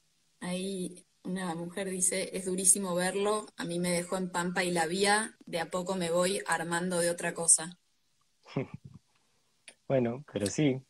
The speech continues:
Speaker 2: pero es necesario, y más en este momento. Estamos llegando a un, a un, un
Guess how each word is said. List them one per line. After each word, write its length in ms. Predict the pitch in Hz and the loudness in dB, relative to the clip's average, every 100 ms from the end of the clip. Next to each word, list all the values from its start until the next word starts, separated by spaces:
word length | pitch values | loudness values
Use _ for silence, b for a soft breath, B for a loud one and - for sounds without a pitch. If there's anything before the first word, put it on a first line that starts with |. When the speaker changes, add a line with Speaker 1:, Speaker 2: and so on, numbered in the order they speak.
| _ _ _ | _ _ _
Speaker 2:
pero 140 | 117 | 0
es 40 | 117 | 4
necesario, 640 | 135 143 - 104 90 90 _ | 6 6 6 4 0 -12 _
y 100 | 110 | 2
más 200 | 113 160 | 4 6
en 80 | 143 | 4
este 180 | 143 147 | 2 4
momento. 340 | 131 117 95 | 4 2 -2
Estamos 220 | 92 123 127 | -2 0 4
llegando 240 | 139 139 | 4 4
a 60 | 127 | 4
un, 200 | 113 B B B B B _ - | 2 B B B B B _ -2
a 140 | 107 | 0
un, 220 | 120 127 - | 0 -2 0
un 540 | 110 113 110 101 | 0 0 -2 -6